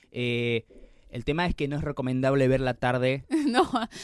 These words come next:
Speaker 2: un jueves a las once de la noche.
Speaker 1: Cuando al otro día tenés que despertarte temprano.
Speaker 2: El otro día me tengo que despertar temprano a ver al cliente.
Speaker 1: Sí.
Speaker 2: Divinamente, o sea, no.
Speaker 1: Digamos que yo la disfruté más que vos. Eh, igual yo me reconozco como un gordo fan de David Lynch. Cualquier cosa que haga,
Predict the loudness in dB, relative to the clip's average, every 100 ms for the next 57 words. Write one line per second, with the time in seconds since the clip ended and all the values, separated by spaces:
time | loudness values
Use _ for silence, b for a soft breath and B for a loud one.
0 | B -4 0 4 8 8 8 6 4 2
1 | 2 2 2 2 0 0 -2 0 2 4
2 | 2 0 -4 0 2 4 4 4 4 2
3 | 0 -2 -4 -2 0 0 2 4 4 2
4 | 2 2 2 2 0 0 0 0 0 0
5 | 0 0 2 6 6 6 4 6 8 8
6 | 6 2 0 2 4 4 2 2 0 -2
7 | -4 2 2 2 0 2 4 4 4 4
8 | 2 2 2 2 6 8 8 2 0 -6
9 | -2 2 6 4 2 2 4 2 0 0
10 | 0 0 -4 -6 2 6 6 4 0 b
11 | b b -6 -4 -2 -2 0 0 0 0
12 | 2 2 2 2 2 0 -6 -6 -4 -2
13 | 0 0 0 -2 0 0 0 0 0 -2
14 | -2 -6 -8 -10 -4 -4 -2 -4 -2 0
15 | 0 0 -2